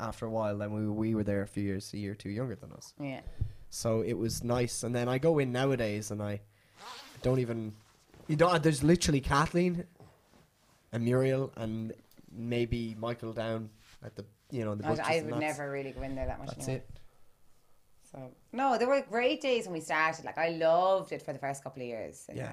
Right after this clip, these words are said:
Speaker 2: loved it. It was brilliant. But then I got tired of it.
Speaker 1: Yeah, but, eh, this is the thing. I, I remember saying to a good friend of mine who was going in there, and I said,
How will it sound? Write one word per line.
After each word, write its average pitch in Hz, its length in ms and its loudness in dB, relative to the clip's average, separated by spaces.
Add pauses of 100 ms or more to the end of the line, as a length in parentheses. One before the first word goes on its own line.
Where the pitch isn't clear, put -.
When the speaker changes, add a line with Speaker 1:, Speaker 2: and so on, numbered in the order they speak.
(160)
Speaker 2:
loved 139 400 -4
it. - 260 -16 (380)
It 135 40 -12
was 127 140 -10
brilliant. - 520 -12 (1120)
But - 280 -12 (180)
then 127 140 -12
I 123 120 -14
got - 200 -20 (100)
tired - 260 -20
of - 100 -20
it. - 220 -20
Speaker 1:
Yeah, 311 160 0
but, 214 160 0 (120)
eh, 294 500 -14
this 220 220 -4
is 190 80 -4
the 151 100 -4
thing. 160 280 2
I, 151 140 4
I 147 100 4
remember 151 280 0
saying 117 200 -2
to 113 100 -2
a 113 40 -2
good 117 160 -4
friend 113 200 0
of 110 60 0
mine 120 220 2
who 113 80 0
was 104 120 -2
going 107 260 0
in 123 140 -2
there, 104 200 -4 (840)
and 131 160 -4
I 123 60 -2
said, 117 280 -4